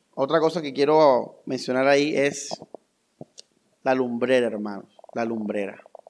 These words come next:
La palabra de Dios es una lumbrera.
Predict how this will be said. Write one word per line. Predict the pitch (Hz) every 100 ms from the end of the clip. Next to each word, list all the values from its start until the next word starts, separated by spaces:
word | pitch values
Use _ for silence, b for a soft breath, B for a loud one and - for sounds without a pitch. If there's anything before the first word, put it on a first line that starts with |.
| _ _ _ _ _ _ _ _ _ -
La | 127
palabra | 127 139 165
de | 165 139
Dios | 135 147 160 156 - _
es | 127
una | 131 143
lumbrera. | 131 120 110 110 123 120 107